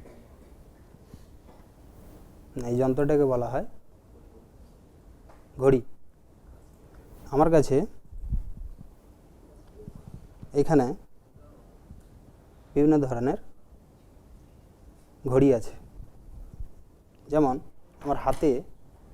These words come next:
হাত ঘড়ি আছে, এই হাত ঘড়িটা তোমরা দেখতে পাচ্ছ। আরেকটা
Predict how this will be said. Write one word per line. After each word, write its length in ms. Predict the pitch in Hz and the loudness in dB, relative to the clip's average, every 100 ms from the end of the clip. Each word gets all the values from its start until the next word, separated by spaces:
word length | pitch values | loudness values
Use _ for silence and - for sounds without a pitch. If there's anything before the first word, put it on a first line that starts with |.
| - - - - - - - - - - - - - - - - - - - - - - - - - - - - - | -20 -20 -20 -20 -18 -20 -20 -20 -20 -20 -20 -20 -20 -20 -20 -20 -20 -20 -20 -20 -20 -20 -20 -20 -20 -20 -20 -20 -4
হাত 120 | 131 135 135 | 0 2 4
ঘড়ি 160 | 156 143 | 4 4
আছে, 160 | 117 147 - - - - - - - - - - - - - - - - - 131 | 0 -6 -10 -16 -20 -20 -20 -20 -20 -20 -20 -20 -20 -20 -20 -20 -20 -20 -12 -2
এই 80 | 123 | 0
হাত 100 | 123 139 | 2 6
ঘড়িটা 300 | 156 127 131 - - - - - - - - - | 6 6 2 -2 -14 -20 -20 -20 -20 -20 -20 -6
তোমরা 180 | 135 135 | 0 2
দেখতে 180 | 135 - 143 | 2 2 0
পাচ্ছ। 180 | - 151 202 - - - - - - - - - - - - - - - 131 | 0 -4 -6 -12 -20 -20 -20 -20 -20 -20 -20 -20 -20 -20 -20 -20 -20 -10 -4
আরেকটা 300 | 143 - | -2 -2